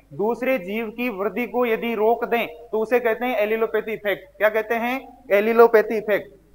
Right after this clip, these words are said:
ठीक है, अगला question, यहाँ पर जो wild oat है ये क्या है? Avena phaetua। ठीक है, जंगली जई Avena phaetua।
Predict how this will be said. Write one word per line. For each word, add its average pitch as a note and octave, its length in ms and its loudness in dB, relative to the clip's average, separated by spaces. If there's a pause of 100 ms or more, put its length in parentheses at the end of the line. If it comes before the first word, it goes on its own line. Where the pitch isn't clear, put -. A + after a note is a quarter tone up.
ठीक G3 140 -8
है, C4+ 80 4 (480)
अगला G#3 220 4
question, B3 540 -2 (420)
यहाँ F#3 240 4
पर A#3+ 140 2
जो C4 120 -2
wild A3+ 300 6
oat A#3+ 240 4
है A3 180 6 (440)
ये G#3+ 100 2
क्या A#3 180 2
है? B3 240 -2 (360)
Avena A3+ 360 4
phaetua। A3 420 4 (420)
ठीक G3 160 -6
है, C#4 320 -4 (120)
जंगली G#3 400 -2
जई A3 240 0 (120)
Avena G#3+ 280 2
phaetua। G#3+ 400 2